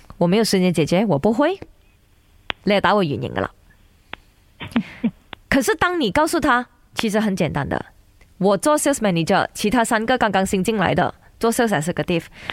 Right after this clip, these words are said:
然后应该怎么样怎么样，给他一个 proposal 过后，OK，甚至告诉他，你请这个人现在市价大概多少钱，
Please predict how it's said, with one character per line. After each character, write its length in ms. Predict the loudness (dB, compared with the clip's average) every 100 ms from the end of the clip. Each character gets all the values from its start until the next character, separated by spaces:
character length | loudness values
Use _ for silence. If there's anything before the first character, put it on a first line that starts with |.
| -2
然 140 | 0
后 120 | 2 0
应 80 | 2
该 160 | 0
怎 160 | 0 0
么 60 |
样 100 | 0
怎 120 | 0 0
么 60 |
样， 140 | -2 0
给 160 | 0 2
他 160 | 2
一 60 | 2
个 120 | 0
proposal 500 | -2 0 0 2 0
过 180 | 2 0
后， 240 | 0 -2 -6 -20 -20 -20 -6
OK， 300 | -2 0 -2 -6
甚 180 | -4 -2
至 100 | 0
告 160 | 0 0
诉 140 | 0
他， 240 | 0 -2 -2 -4
你 100 | -2
请 200 | 0 0
这 100 | 0
个 120 | 2 2
人 200 | 0 -2
现 200 | -2 0
在 100 | 0
市 240 | 0 0
价 160 | 0 0
大 160 | 0
概 100 | 0
多 160 | 0 0
少 160 | 0
钱， 320 | -2 -2 -4